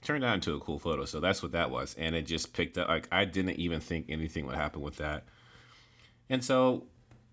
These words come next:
nowhere near any of the other ones I posted so far since Monday have gotten that much traction. But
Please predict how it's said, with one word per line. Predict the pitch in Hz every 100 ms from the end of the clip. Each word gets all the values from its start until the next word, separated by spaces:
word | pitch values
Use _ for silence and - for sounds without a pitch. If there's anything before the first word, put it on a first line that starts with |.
| - _
nowhere | 127 113 120 113 107
near | 101 104 107 101
any | 95 95 90
of |
the | 85
other | 101 101
ones | 85 82
I | 78
posted | - 82 80
so | 76 80
far | - 78
since | 78 76 -
Monday | 80 80
have | 76 67
gotten | 76 73
that | 73 64
much | 65
traction. | - 85 85 - 69
But | 87 87 -